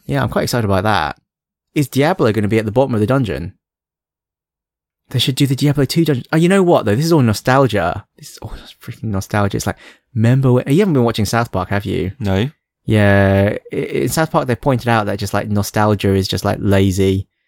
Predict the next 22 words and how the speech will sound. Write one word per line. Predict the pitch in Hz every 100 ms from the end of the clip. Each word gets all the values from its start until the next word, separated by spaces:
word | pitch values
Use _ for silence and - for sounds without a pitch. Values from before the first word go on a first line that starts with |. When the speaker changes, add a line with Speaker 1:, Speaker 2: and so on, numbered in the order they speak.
| _ _
Speaker 1:
It's | -
like, | 107 - _ _ -
"Remember | 151 208 165
Chewbacca? | 104 92 110 113 117 110 107 - _ _ _ _
You | 104
know, | 101 110 - -
remember | 151 202
the | 101
Death | - 135 139
Star?" | - 127 127
It's | 123
like, | 120 -
"Oh, | - 220
I | 202
love | 202 240
the | 190
Death | 190 170 -
Star. | 143 127 -
I | 165
love | 185 214
Member | 185 175 147
Chewbacca." | 151 139 131 - 120 107